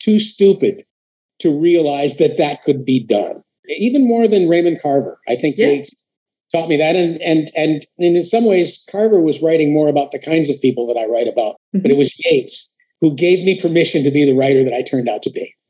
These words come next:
Speaker 2: Which I think is pretty great. But I love the melding, right, of the practical experience and the
Speaker 1: Yeah.
Speaker 2: academic and the way you brought them together and
Speaker 1: Yeah.
Speaker 2: created you on the page, right? Like,
Speaker 1: <laughs>
Speaker 2: you on the page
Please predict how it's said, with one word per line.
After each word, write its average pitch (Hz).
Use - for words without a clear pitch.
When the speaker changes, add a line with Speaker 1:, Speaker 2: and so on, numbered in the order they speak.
Speaker 2:
Which 165
I 165
think 165
is 160
pretty 147
great. 139
But 143
I 143
love 151
the 165
melding, 151
right, 156
of 170
the 160
practical 147
experience 147
and 151
the 147
Speaker 1:
Yeah. 139
Speaker 2:
academic 139
and 147
the 139
way 139
you 139
brought 131
them 139
together 131
and 147
Speaker 1:
Yeah. 131
Speaker 2:
created 143
you 156
on 151
the 143
page, -
right? 156
Like, 156
Speaker 1:
<laughs> -
Speaker 2:
you 247
on 294
the 269
page 170